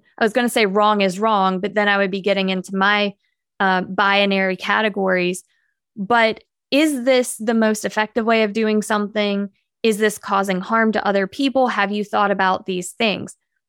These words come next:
To me, those are all valid questions. And if someone is telling me you can't do that, to me, that is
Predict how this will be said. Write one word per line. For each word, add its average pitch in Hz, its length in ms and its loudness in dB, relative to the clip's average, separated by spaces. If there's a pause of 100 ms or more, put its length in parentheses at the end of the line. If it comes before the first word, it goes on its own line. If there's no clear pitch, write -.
(300)
To 247 100 -2
me, 269 140 4
those 247 200 2
are 220 120 2
all 208 160 2
valid 190 400 0
questions. - 760 -8 (160)
And 190 580 0 (680)
if 220 460 2
someone 254 320 0
is 220 100 0
telling 233 260 0
me 208 140 2
you 202 100 -2
can't 196 320 0
do 247 220 0
that, 190 380 0
to 214 120 -8
me, 202 220 0
that 190 220 2
is 185 360 -4